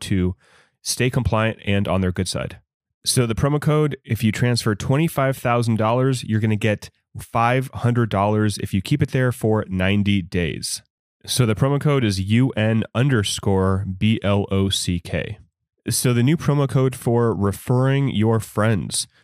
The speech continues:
is if they deposit four hundred dollars or more, you both are going to get forty dollars in dai, D A I. It's a stable coin. Uh, they have to keep that deposit for thirty days, I believe.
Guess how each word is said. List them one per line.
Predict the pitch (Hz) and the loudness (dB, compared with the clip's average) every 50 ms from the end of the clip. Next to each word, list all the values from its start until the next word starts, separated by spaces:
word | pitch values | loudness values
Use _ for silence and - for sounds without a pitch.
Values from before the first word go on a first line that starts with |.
| _ _ _ | _ _ _
is | 101 104 107 104 104 104 101 92 | 0 2 2 4 4 2 2 0
if | - 101 90 | -2 -2 -4
they | 92 95 98 104 117 127 135 143 147 139 | -2 -2 0 0 2 2 2 2 0 -2
deposit | - - 117 - - - - 107 110 110 - 110 - - | -2 -2 -4 -4 -2 -2 -2 0 0 0 0 -2 -4 -4
four | - - - 123 120 131 143 151 | -10 -6 -2 0 2 2 2 0
hundred | 131 - - 123 120 123 120 113 | 0 -2 -2 -2 0 0 0 0
dollars | 113 101 101 107 107 107 104 101 - | 0 0 2 2 2 2 2 2 0
or | - - 104 101 92 | 0 0 0 2 2
more, | 95 95 98 110 131 151 180 185 - _ _ _ _ _ _ _ - | 2 2 2 2 2 2 0 -2 -6 _ _ _ _ _ _ _ -2
you | 107 110 107 | -2 0 0
both | - 110 120 147 165 - - | 2 2 0 0 0 -2 -4
are | - 107 98 | -4 -2 0
going | 104 104 104 101 | 2 2 2 0
to | 95 | 0
get | 87 - 104 101 98 - - - - | -2 0 0 0 0 -2 -4 -12 -14
forty | - - - - 113 117 117 120 123 123 123 - - 98 | -16 -20 -8 -2 0 0 2 2 2 0 -2 -4 -8 -6
dollars | - 98 92 98 101 101 104 101 98 92 - - - | -2 0 2 4 4 4 4 2 2 0 -2 -6 -4
in | 98 101 101 101 101 95 - 95 92 | 0 2 2 2 0 -2 -4 -8 -4
dai, | - 95 90 92 90 85 78 73 82 87 87 | 0 0 2 2 2 0 0 -2 -4 -6 -2
D | - 107 110 98 98 | 0 0 2 2 2
A | 101 104 - - | 2 0 2 2
I. | 95 107 123 143 | 0 2 2 2
It's | 151 127 - | 0 -2 -2
a | 95 | -4
stable | - - - 113 120 123 | -4 -2 -2 0 0 0
coin. | 123 - 143 139 143 156 156 - _ _ - _ _ _ | -2 0 0 0 0 0 -2 -4 _ _ -20 _ _ _
Uh, | 95 98 | -2 0
they | 92 101 | 2 2
have | 107 123 - | 0 0 -2
to | - 110 | -2 -6
keep | - - 131 131 - | -2 -2 -2 -2 0
that | - 123 120 113 - - | 0 2 2 2 0 -2
deposit | - 104 - - - 110 107 101 101 110 - - | -6 -6 -4 0 0 0 2 2 0 -2 -4 -4
for | - - 104 101 101 101 98 92 - | -2 0 2 2 2 2 2 0 -2
thirty | - - - - 120 120 123 123 120 123 | -8 -14 -4 0 0 2 2 2 0 0
days, | 107 - - 92 92 90 82 90 | -2 0 -2 0 0 0 -2 -2
I | 78 | -4
believe. | 78 80 73 55 - - - - | -4 -6 -6 -8 -8 -12 -14 -18